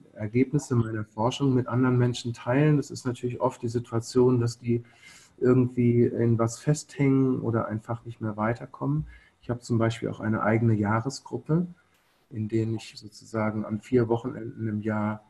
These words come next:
Menschen in der umfassenden, äh, also nicht singen, also nicht nur singen, sondern auch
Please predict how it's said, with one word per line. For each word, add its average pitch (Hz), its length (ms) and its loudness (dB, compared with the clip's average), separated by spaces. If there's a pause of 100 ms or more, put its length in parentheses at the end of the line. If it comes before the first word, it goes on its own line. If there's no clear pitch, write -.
(420)
Menschen 107 640 0 (260)
in 107 160 -2
der 101 180 -2
umfassenden, 131 1000 2 (100)
äh, 120 60 -2
also 110 640 0
nicht 117 300 -2
singen, 127 400 2
also 101 180 -10
nicht 117 300 -8
nur 104 140 2
singen, 139 520 6
sondern 110 360 -10
auch 104 260 -12